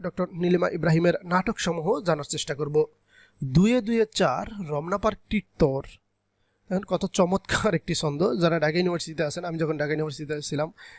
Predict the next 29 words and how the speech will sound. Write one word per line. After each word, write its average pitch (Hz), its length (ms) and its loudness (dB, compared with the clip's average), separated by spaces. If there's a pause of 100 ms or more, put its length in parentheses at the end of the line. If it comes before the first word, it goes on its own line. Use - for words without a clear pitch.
(160)
প্রায় 165 200 6
আমরা 180 200 4
রমনা 151 240 2
পার্কে 151 260 -4
ঘুরে, 139 240 -8
ঘুরতে 143 320 -2
যাইতাম, 156 360 -4 (140)
বিকালবেলা 147 520 2
আড্ডা 139 220 0
দিতাম, 151 300 0 (840)
আহ, 143 140 -8
ছুটির 151 340 2
দিনে 151 160 4
আড্ডা 143 280 2
মারতাম। 156 360 -6 (440)
তো 156 160 -4 (760)
"দুয়ে 196 220 6
দুয়ে 220 200 6
চার 170 320 -2 (200)
রমনা 175 360 4
পার্কটি 175 420 -2
তর", 160 320 -6 (180)
এই, 190 260 -2 (600)
এই 202 160 6
ছন্দটি 185 400 2
যদি 180 180 -2
আপনার 160 240 -2
মনে 143 220 -6
থাকে 147 280 -2